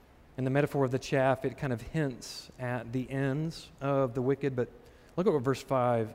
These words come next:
says. He says, "Therefore the wicked will not stand in the judgment, nor sinners will not stand in the congregation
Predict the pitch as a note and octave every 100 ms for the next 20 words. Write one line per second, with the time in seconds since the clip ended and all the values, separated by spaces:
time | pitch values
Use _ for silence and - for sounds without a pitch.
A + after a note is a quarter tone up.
0 | - - B2+ A2 G#2 G2 - - - -
1 | - - - - - - - - - -
2 | - - - - - - - - - -
3 | - D#3+ C#3 C#3+ D#3+ D#3+ D3+ C3 B2+ D3+
4 | C#3 A#2+ D#3 F3 D3+ C#3+ - - C#3+ C3
5 | A#2+ A#2 A#2+ A#2+ A#2 B2 A2+ A2 A#2 -
6 | - - - - - - - - - -
7 | C#3 C3+ - E3+ D3+ C3 C#3 - - -
8 | - - - - - - - B2+ B2 -
9 | - A#2+ B2 C3 B2+ B2 A#2+ A#2+ A#2 A#2
10 | B2+ A#2+